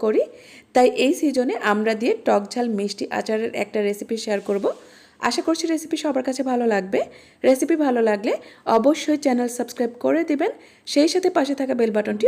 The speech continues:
on করে রাখবেন। এর জন্য এখানে আমি এক কেজি পরিমাণ আমড়া নিয়েছি, আর ভালো করে পোক্ত হয়েছে এরকম আমড়া নিতে হবে, এতে করে আচারের টেস্ট অনেক ভালো আসবে। আমড়াগুলোকে আমি ছিলে নিয়েছি, আর ছিলে নেয়ার পর আমড়াগুলোকে এভাবে পরিষ্কার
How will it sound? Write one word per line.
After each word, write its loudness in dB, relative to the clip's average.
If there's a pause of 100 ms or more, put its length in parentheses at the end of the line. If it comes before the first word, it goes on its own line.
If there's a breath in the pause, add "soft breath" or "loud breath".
on 0
করে 2
রাখবেন। -4 (920)
এর 8
জন্য 6 (140)
এখানে 0
আমি 0 (160)
এক -4
কেজি 0 (100)
পরিমাণ 0 (160)
আমড়া 0 (100)
নিয়েছি, 0 (100)
আর 2 (120)
ভালো 2
করে 0 (120)
পোক্ত -4
হয়েছে -2 (140)
এরকম 0
আমড়া -2
নিতে -2
হবে, -2 (100)
এতে -8
করে 0 (120)
আচারের -4
টেস্ট -4 (100)
অনেক -4 (120)
ভালো 0 (100)
আসবে। -8 (960 loud breath)
আমড়াগুলোকে 2
আমি 4 (100)
ছিলে 0 (100)
নিয়েছি, 0
আর -4
ছিলে -2 (100)
নেয়ার -2
পর 0 (100)
আমড়াগুলোকে -2 (460 soft breath)
এভাবে 6 (120)
পরিষ্কার 0